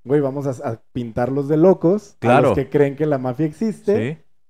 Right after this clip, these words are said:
Speaker 1: Y ya el que cree en la mafia es un pendejo racista. <laughs>
Speaker 2: Y a meterle un tema tan delicado y tan, o sea, tan punzante para los
Speaker 1: Ajá.
Speaker 2: gringos como la raza, güey. Como ese pedo
Speaker 1: Exacto.
Speaker 2: racial, güey. Entonces,
Speaker 1: Hijos de la
Speaker 2: güey, fue una verga, güey.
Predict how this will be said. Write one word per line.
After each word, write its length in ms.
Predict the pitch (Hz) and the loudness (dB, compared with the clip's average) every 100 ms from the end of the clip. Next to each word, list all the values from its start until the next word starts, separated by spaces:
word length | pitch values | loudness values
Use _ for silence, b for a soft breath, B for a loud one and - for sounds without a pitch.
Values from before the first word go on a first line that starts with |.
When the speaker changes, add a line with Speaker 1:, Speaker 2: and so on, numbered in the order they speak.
| _ | _
Speaker 1:
Y 100 | 120 | -6
ya 200 | 127 120 | -4 -4
el 80 | 117 | -6
que 100 | 117 | -6
cree 120 | 113 123 | -6 -4
en 80 | |
la 80 | 123 | -4
mafia 240 | 120 117 113 | -4 -4 -4
es 40 | |
un 140 | 120 | -6
pendejo 380 | 110 120 120 110 | -6 -4 -4 -6
racista. 440 | 117 110 175 - - | -8 -8 -12 -14 -8
<laughs> 120 | - | 0
Speaker 2:
Y 60 | 151 | 2
a 80 | 143 | 4
meterle 420 | 135 - 196 156 | 4 4 4 4
un 80 | 165 | 2
tema 320 | 147 143 143 | 2 0 -2
tan 460 | 143 143 139 135 | -4 -2 -6 -4
delicado 500 | 127 135 135 160 151 | -2 -2 0 2 4
y 60 | 135 | 2
tan, 1080 | - 120 120 117 110 110 110 107 104 95 95 | 2 -2 0 -2 -2 -2 -2 -4 -4 -6 -8
o 80 | 104 | -8
sea, 160 | 107 110 | -8 -4
tan 160 | 120 | -2
punzante 480 | 123 131 139 160 147 | 0 0 2 2 2
para 220 | 127 131 | 2 4
los 120 | 131 123 | 4 4
Speaker 1:
Ajá. 60 | |
Speaker 2:
gringos 260 | 143 139 151 | 2 2 2
como 200 | 123 113 | 2 2
la 140 | 117 | 0
raza, 340 | 131 165 - 110 | 2 0 0 -4
güey. 260 | 98 92 117 | -4 -6 -4
Como 160 | 117 | -2
ese 120 | 117 | 0
pedo 240 | 135 127 127 | 2 4 4
Speaker 1:
Exacto. 80 | 135 | 4
Speaker 2:
racial, 540 | 120 160 147 147 143 | 0 0 0 2 0
güey. 300 | 117 110 98 _ - | 0 -2 -4 _ -6
Entonces, 560 | 123 117 131 156 170 147 | -6 -2 0 2 2 2
Speaker 1:
Hijos 60 | |
de 60 | 156 | 2
la 160 | 160 139 - | 0 -4 -10
Speaker 2:
güey, 200 | 127 127 | -10 -6
fue 80 | 131 | -4
una 180 | 147 156 | -2 0
verga, 360 | 151 196 196 | 0 2 2
güey. 160 | 147 | 2